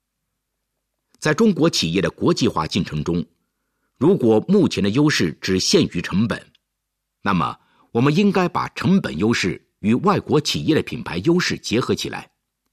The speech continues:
而不是去跟人家打口水战。中国企业要做成世界品牌，有两条路可以走。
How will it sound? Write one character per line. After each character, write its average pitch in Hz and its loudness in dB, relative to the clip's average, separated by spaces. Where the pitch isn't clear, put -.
而 104 0
不 98 -4
是 87 -2
去 - -4
跟 120 0
人 90 0
家 - -4
打 - -12
口 98 -4
水 - -6
战。 - -10
中 220 4
国 185 4
企 87 0
业 110 0
要 123 0
做 160 2
成 - -2
世 185 0
界 - 0
品 - -8
牌， - -12
有 143 2
两 156 0
条 98 -4
路 185 0
可 82 -6
以 85 -4
走。 - -12